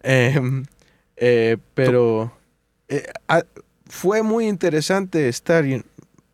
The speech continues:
Speaker 1: seis horas al día al lado de la gente muerta, cuidando de alguna manera, eh, y estar solo con tus pensamientos. Pero por lo menos solo durante el día, yo no tenía que estar trabajando durante la noche.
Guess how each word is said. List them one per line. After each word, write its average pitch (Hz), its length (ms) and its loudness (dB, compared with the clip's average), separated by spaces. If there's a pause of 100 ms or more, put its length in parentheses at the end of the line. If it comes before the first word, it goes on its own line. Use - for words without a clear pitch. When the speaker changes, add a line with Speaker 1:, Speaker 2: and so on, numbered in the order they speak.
(100)
Speaker 1:
seis - 440 -4
horas 117 220 0
al 110 200 -4
día 107 600 -2 (300)
al 110 180 -2
lado 110 280 0
de 104 80 -2
la 104 120 -2
gente 104 300 -6
muerta, 139 460 -2
cuidando 117 440 -4
de 104 60 -4
alguna 107 300 -8
manera, 110 580 -8 (500)
eh, 107 380 -2
y 117 240 -4
estar 120 340 -2
solo 143 400 0
con 107 240 -6
tus - 140 -10
pensamientos. 113 1040 -6 (400)
Pero 123 260 2
por 117 160 -4
lo 117 140 0
menos 165 300 0
solo 160 240 0
durante 131 400 -2
el 98 120 -4
día, 117 240 -8
yo - 140 -10
no 104 160 -12
tenía 110 400 -8
que - 100 -14
estar 117 300 -4
trabajando 104 480 -8
durante 95 300 -12
la 95 120 -8
noche. 135 260 -10